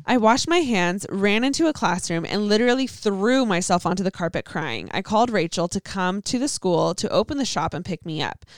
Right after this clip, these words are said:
She laughed so hard when I told her what happened, but immediately headed over from the other side of town. Luckily, she got to me so I could finish the laundry just in time for us to get to the play on schedule.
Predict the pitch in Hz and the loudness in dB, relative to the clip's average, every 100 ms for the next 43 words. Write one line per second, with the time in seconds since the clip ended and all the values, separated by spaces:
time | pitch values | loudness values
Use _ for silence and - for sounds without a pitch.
0 | - - 254 240 247 - - 233 208 214 | -10 -2 2 2 2 -2 0 4 6 4
1 | 190 190 180 156 175 185 175 175 185 180 | 4 4 4 0 -2 -2 0 0 0 -2
2 | 160 175 190 185 214 240 202 240 220 226 | -2 -2 -2 0 0 0 0 0 0 0
3 | 220 175 170 175 - 190 185 160 220 214 | 2 2 2 0 -2 -2 0 0 0 0
4 | 180 165 - 175 110 190 - - - - | -2 -4 -6 -6 -6 -10 -14 -20 -20 -4
5 | 220 - 247 214 - 226 185 185 240 220 | -2 0 -2 -2 -2 0 0 -2 -6 -6
6 | 156 180 - 202 180 196 185 208 240 - | -4 -4 -2 -2 -2 -4 -4 -4 -4 -2
7 | 294 190 185 170 165 202 208 - 285 - | -2 -2 -2 -2 0 0 0 -2 -6 -6
8 | 233 180 214 214 202 - 233 185 180 196 | -6 -4 -2 -2 -2 -2 -4 -4 -4 -4
9 | 202 - 175 160 - 165 170 - 220 196 | -4 -2 -2 -2 -4 -8 -8 -2 -2 -2
10 | 165 58 | -6 -8